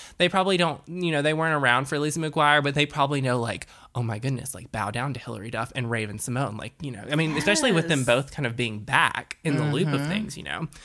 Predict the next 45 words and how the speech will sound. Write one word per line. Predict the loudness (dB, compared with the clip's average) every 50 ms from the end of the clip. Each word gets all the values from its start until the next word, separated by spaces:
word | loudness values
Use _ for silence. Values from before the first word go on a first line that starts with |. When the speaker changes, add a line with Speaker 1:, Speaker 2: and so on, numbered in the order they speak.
| -20 -20 -20 -20 -14 _ 0
Speaker 1:
But | 2 4 4 4 4 2
the | 2
Lizzie | 0 2 2 2
McGuire | 0 2 4 6 6 8 8 8 6
movie, | 4 2 2 2 4 4 6 6 6 4 2 -2 -8 _ _ _ _
May | 0 2 2 2 2
second, | 2 2 0 0 0 -2 -2 -2 -4 -8 -8
two | -6 -2 0
thousand | 0 0 0 0 -2
three, | 0 0 0
like | 0 0 -2
I | -2
said, | -2 -2 -2 -2 0 2
that's | 2 2 2 2
the | 2 2 0
first | 0 -2 2 2 4 4 4 2 -2 -4 -2 0
big | 0 0 0 0
weekend | 0 -2 -2 -2 0 0 0 0 0
of | -2 -4
summer | -2 0 0 2 2 2
movie | 0 0 0 -2 -2
season. | -2 -2 -4 -4 -6 -6 -6 -4
So | 0 2 4 4 2 0 -4 -8 _ _
bold, | -10 -2 2 2 4 4 2 0 -2 -6 -12 -12 -12 -6
bold | 0 2 2 2 2 0 0
move, | 0 0 0 0
Disney. | 0 -2 -2 -2 -2 -2 -2 -2 -2 -4 -8 -12 -18 -20 -14 _
It | 0 0
was | 0 2 0
up | 0 -2 0
against | -2 -2 -4 -4 -6
the | -6 -6
second | -2 -2 -2 -2 -2 -4 -2
X-Men | -2 -2 -2 -2 -4 -4 -2 -2 0
movie. | 0 0 0 0 0 2 2 2 0 -2 -4 _ -18 -20 -20 -20 -20 _ _ _ -4
It | -4
came | -2 -2 -2 0 -2
in | -2 -2 -4 -6 -4
number | -4 -2 -2 -2
two | -2 -2 -4
at | -2 -2
the | -2
box | 0 0 0 0 0 0 0
office. | 0 0 0 0 2 2
Speaker 2:
Yes. | 4 4 2 2 0 -2 -6 -6 -8 -10